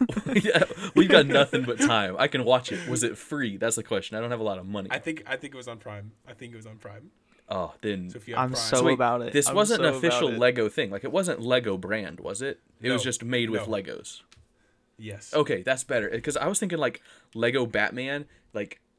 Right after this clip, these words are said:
Speaker 2: before Lego Batman and before the Lego Movie, they had Lego <laughs> Passion of the Christ. And I was like,
Speaker 3: <laughs>
Speaker 2: "That doesn't ring a bell for me." <laughs>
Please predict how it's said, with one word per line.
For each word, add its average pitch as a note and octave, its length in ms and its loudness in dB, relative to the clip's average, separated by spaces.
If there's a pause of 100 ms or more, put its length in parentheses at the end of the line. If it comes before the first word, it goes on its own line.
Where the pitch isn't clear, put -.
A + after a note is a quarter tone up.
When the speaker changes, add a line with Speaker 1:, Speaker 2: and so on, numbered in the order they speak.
Speaker 2:
before E3 340 2
Lego D3 240 2
Batman A#2 480 -4
and A#2+ 80 -6
before A#2+ 320 -2
the A#2+ 80 0
Lego A2 280 0
Movie, B2+ 260 -4
they A2+ 80 0
had A2+ 180 -2
Lego G2+ 360 -4
<laughs> - 40 -16 (100)
Passion G#2 280 0
of F#2+ 60 -8
the F#2+ 60 -10
Christ. A#2+ 480 0 (220)
And C#3+ 100 -2
I C#3+ 60 6
was D3 100 2
like, D#3+ 220 4 (280)
Speaker 3:
<laughs> F#3+ 320 -8
Speaker 2:
"That G3+ 180 4
doesn't A#3 240 4
ring E3 200 4
a C#3 60 2
bell C3 240 4
for A#2+ 180 -2
me." G#2 340 -6 (380)
<laughs> A3 300 0